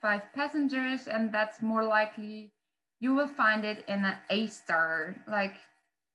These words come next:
H one twenty-five. That's the biggest model I flew by myself.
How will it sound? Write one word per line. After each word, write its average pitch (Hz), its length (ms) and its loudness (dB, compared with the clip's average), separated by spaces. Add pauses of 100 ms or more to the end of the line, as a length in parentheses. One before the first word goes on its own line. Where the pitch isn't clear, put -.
(560)
H 214 300 0
one 208 340 0
twenty-five. 190 540 -4 (220)
That's 208 260 2
the 202 60 -4
biggest 190 400 -4
model 190 460 -4
I 196 220 2 (120)
flew 185 260 -4
by 175 120 -4
myself. 175 400 -12